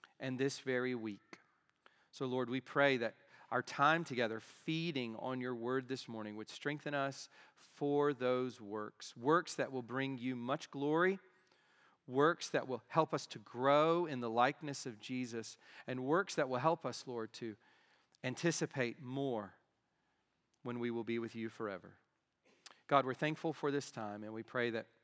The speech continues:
your Spirit would help us in all of it. In Jesus' name, amen.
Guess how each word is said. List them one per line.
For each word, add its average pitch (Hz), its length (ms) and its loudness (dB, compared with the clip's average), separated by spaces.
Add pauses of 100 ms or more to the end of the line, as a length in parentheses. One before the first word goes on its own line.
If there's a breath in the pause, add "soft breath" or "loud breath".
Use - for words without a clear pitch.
(120)
your 127 120 -4
Spirit 123 360 -4
would 117 220 -8 (300 soft breath)
help 139 220 0
us 139 240 -4
in 131 200 -8
all 147 180 2
of 113 100 -4
it. 107 120 -12 (340)
In 110 80 -14
Jesus' 117 400 -10
name, 92 240 -20 (180)
amen. 101 220 -18